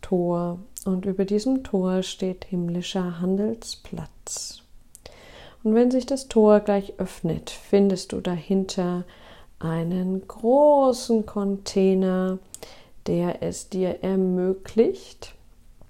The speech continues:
all das zu entsorgen, was jetzt gerade nicht mehr förderlich ist, wie diesen Gegenstand, der für die Überforderung steht, und den damit verbundenen Gedanken über dich.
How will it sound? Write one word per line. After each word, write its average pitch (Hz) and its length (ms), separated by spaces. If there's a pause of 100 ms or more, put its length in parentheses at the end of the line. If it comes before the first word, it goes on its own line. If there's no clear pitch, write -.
(480)
all 226 540
das - 520
zu - 280
entsorgen, 190 1300 (460)
was 175 300
jetzt 196 400
gerade 160 460
nicht - 440
mehr 190 180
förderlich 214 720
ist, - 380 (160)
wie 180 500 (140)
diesen 185 580 (240)
Gegenstand, 196 1120
der 180 160
für - 220
die 180 140
Überforderung 180 920
steht, - 600
und 185 180
den 214 160
damit 165 360
verbundenen 180 800
Gedanken 175 920
über - 380
dich. - 380